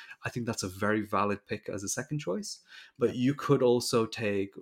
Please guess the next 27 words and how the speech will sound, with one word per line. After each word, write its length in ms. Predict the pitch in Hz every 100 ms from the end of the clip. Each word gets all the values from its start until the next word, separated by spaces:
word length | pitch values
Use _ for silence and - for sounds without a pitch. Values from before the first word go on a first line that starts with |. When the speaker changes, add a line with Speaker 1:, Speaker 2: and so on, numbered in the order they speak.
| - -
Speaker 1:
uh, 240 | 95 95 95
one 200 | 101 98
of 120 | 95
the, 380 | 101 101 107 104 -
the 220 | 110 107 -
kind 80 | 110
of 80 |
shadow 240 | - 165 156
operations. 540 | - 85 - 107 98
You 80 | 98
could 180 | - 113
do 140 | 117
Raise 220 | 104 101 101
the 60 |
Banners, 300 | 101 104 123
but 120 | -
I 100 | -
Speaker 2:
Yeah. 80 | 101 101
Speaker 1:
love 500 | 104 107 113 113 - _ -
Retrieve 380 | 104 - 104
Battlefield 500 | 101 110 110 117 113
data 320 | 117 117 - 120
for 120 | 117
Speaker 2:
Yeah. 100 | 110
Speaker 1:
Eldar 300 | 131 139 135
as 100 | 127
well. 240 | 147 180